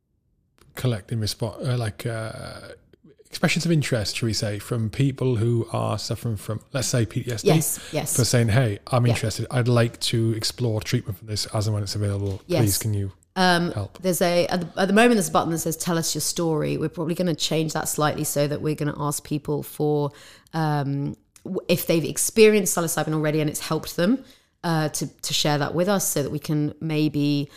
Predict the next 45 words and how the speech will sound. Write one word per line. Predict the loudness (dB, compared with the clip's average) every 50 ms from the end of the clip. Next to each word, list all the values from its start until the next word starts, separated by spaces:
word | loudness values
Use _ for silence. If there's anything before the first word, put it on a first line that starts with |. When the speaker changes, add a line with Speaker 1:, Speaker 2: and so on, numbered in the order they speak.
| -20 -20 -20 -20 -20 -20 _ _ -4
Speaker 2:
connect | 2 2 2 2 2 0
them | -2 -2
to | 0 0
media | 0 2 2 2 2 4 4 4 2 2 0
if | -2 -4 -2
they're | 0 0 0
interested | 0 0 -2 -4 -4 -2 -2
in | -2 -2
talking | -2 -2 -2 -2 -2 0 -2 -2
to | -2 -2 -2 0 0 0 0 0 0
media. | 0 0 0 2 2
We, | 0 0 -2 -4 -2
we | 0 0 0
have | 0 -2 -2
quite | -2 -2 0
a | 0
lot | -2 -4
of | -4 -6
requests | -8 -6 -4 -2 -2 -2 -2 -4 -6
from | -4 -4 -2 -2 -4 -4
places | -4 -4 -2 -2 -2 -4 -4 -4
like | -4 -4 -4 -6 -10 -16 _ -6
B | -6 -4
B | -2 -2
C | -2 -2 -2
Gloucestershire, | 0 0 0 0 0 -2 -2 0 0 0 -2 -2 -4 -6 -8 -10 -16 -18 -12 -2 2
and | 2 4
we | 4 4
need | 2 2 0 0
to | -4
find | -4 -2 -2 -2 0
somebody | 0 2 2 2 2 2 0 2
in | 4 6 6 6
Gloucestershire | 6 4 2 0 -2 -2 -2 -2 -2 -2 -2 -2 -4 -6 -10 -18 -20 -20 _ _
who | -4 0
has | 0 0 0 0
experienced | -2 -6 -4 -2 2 2 4 4 2 0 -2
the | -4
medicine, | -4 -2 -2 -2 -2 -2 -2
who | -2 -2 -2
wants | -2 -4 -4 -4
to | -6
talk | -8 -4
about | -2 -2 -2
it. | -2 -4